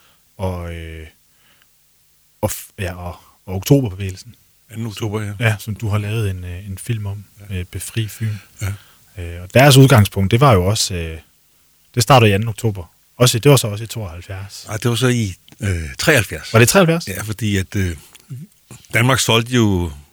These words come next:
Speaker 2: os selv til E F i tooghalvfjerds.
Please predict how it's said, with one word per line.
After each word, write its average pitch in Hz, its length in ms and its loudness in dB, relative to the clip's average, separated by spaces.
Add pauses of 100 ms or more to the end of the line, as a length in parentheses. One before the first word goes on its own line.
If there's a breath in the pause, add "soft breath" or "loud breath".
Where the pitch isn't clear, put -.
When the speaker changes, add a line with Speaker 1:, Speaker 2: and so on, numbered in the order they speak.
(360)
Speaker 2:
os 107 120 -4
selv 104 240 -2 (200)
til 92 380 -2
E 92 260 -4
F - 200 -14 (120)
i 87 240 -8
tooghalvfjerds. - 640 -4